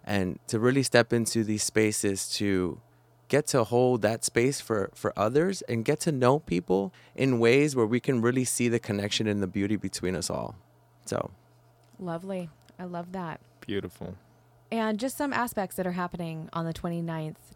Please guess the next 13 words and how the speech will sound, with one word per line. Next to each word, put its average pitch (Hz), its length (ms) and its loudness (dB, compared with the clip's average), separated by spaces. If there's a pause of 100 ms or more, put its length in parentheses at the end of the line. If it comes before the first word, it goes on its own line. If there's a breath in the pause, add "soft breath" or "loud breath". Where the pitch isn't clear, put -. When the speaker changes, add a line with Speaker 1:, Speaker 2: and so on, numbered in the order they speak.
Speaker 2:
to 160 300 -8
give 160 140 -6
you 165 100 -6
guys 160 180 -6
some 160 160 -10
insight 151 500 -8 (100)
on 143 260 -10
the 147 60 -8
magic 156 600 -8
of 151 140 -12
this 151 280 -10
extra 185 360 -10
day 160 540 -8